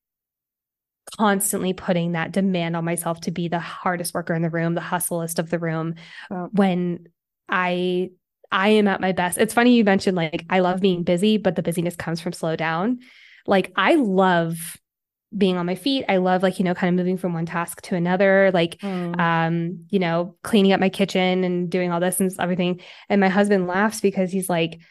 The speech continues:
Speaker 1: <laughs> it's like an ongoing joke that I fall asleep in two minutes. Like, and I'm not even joking. Like, it is two minutes the second my head hits the pillow.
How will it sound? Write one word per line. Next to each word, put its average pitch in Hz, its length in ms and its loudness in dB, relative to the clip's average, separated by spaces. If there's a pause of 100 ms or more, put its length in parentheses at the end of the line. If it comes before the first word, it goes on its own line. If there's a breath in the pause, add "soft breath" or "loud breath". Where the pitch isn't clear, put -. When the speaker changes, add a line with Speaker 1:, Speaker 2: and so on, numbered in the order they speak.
(380 soft breath)
Speaker 1:
<laughs> - 500 -16
it's 240 400 2
like 202 120 4
an 196 80 2
ongoing 190 480 2
joke 175 240 0
that 180 180 -2
I 190 140 0
fall 185 220 0
asleep 175 360 -2
in 165 200 -10
two - 280 0
minutes. - 360 -6
Like, - 220 -2
and 208 180 2
I'm 208 100 6
not 196 140 4
even 180 140 2
joking. - 340 -6
Like, 185 180 0
it 214 120 4
is 170 200 0 (100)
two 214 340 6
minutes 170 360 2
the 185 100 -2
second 170 260 0
my 165 60 0
head 160 180 -2
hits 156 200 -10
the - 60 -14
pillow. - 360 -4